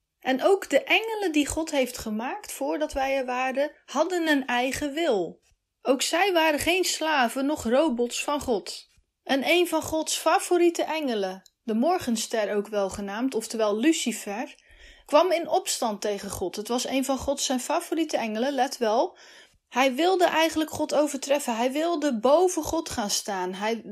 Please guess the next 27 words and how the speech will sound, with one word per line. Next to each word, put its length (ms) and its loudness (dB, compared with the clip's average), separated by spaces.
was 280 0
hoogmoedig 600 4
eigenlijk. 640 -4
En 220 2
omdat 320 6
hij 140 4
God 240 -2
van 220 0
de 100 -2
troon 380 4
wilde 280 2
verstoten, 680 0
kon 180 2
God 220 -2
dit 200 -2
niet 440 0
toelaten. 800 0
Maar 160 4
in 120 4
plaats 420 0
van 220 0
deze 400 4
engel, 560 0
deze 280 2
Lucifer, 640 2
te 160 -2
doden, 600 0